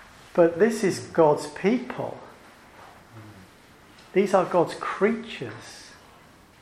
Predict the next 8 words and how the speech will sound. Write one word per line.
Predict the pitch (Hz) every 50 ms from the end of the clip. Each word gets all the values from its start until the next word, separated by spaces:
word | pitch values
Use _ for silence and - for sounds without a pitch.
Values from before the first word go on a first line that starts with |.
| _ _ _ _ - - - - - - - - - - - - _ - -
whom | - 190 190 170 160
he | - - - - 208 220 220 220 220 226 240 - -
alone | 160 156 156 160 156 165 185 196 185 160 135 120 113 113 110 - - - - - - _ _ _ - - - - - - - - - _ _ _ _ - - - - - -
can | - - 165 147 143
renew | 143 139 131 135 135 143 151 151 160 165 180 190 - - - - - - - - - _ _ - - - _ _ _ _ _ -
and | 147 139 127
sanctify, | - - - - 156 147 147 170 147 - - 160 - - 151 143 131 131 156 196 214 - - - - - - - - - - - - - - - - - - - - -
cleanse, | - - - 151 151 156 165 175 208 226 226 226 - - -